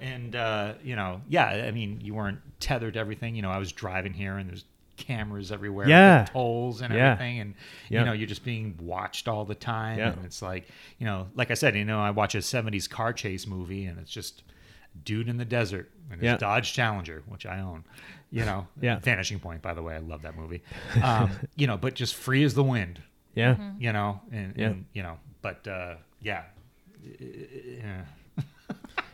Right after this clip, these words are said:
Speaker 2: Yeah,
Speaker 1: It,
Speaker 2: it, it
Speaker 1: it can bum you out. <laughs>
Speaker 2: it, it does. It, it, and it, it does get me down a little bit too when I think about it, because I do, I, I do a lot of reading and stuff like that. And anytime that I think about,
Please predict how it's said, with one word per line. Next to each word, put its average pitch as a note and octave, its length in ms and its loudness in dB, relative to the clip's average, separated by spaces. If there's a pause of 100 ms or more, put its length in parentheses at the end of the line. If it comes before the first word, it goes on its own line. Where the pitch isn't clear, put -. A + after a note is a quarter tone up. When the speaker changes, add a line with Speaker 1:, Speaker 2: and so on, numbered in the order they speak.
(220)
Speaker 2:
Yeah, C3+ 320 12
Speaker 1:
It, C#3+ 220 6
Speaker 2:
it, - 80 -4
it C#3 140 6
Speaker 1:
it - 80 0
can E3 180 4
bum D#3 240 4
you C3+ 80 0
out. A2 240 2 (140)
<laughs> - 140 -4
Speaker 2:
it, E3+ 320 12
it E3+ 180 12
does. E3+ 280 12
It, D#3+ 240 8
it, D#3+ 140 12
and D3+ 120 10
it, D3+ 200 10
it C#3 180 8
does C#3 240 10
get C3+ 180 8
me B2+ 180 6
down B2+ 220 6
a C3 60 6
little C3 160 8
bit B2 220 0
too B2+ 160 2
when A2+ 80 0
I G#2+ 100 2
think A#2 220 -2
about A2+ 260 2
it, A#2 260 -2
because A#2 320 0
I A#2 100 4
do, A2 220 0
I, A#2 360 -2
I - 40 0
do B2+ 120 2
a A#2+ 40 8
lot A2+ 140 8
of G#2+ 60 2
reading G#2+ 240 4
and G#2+ 100 0
stuff - 160 -4
like G#2 120 -4
that. G#2+ 180 2
And G#2+ 160 -2 (100)
anytime B2+ 440 4
that A#2 120 4
I G#2 100 4
think B2 440 0
about, G2+ 400 0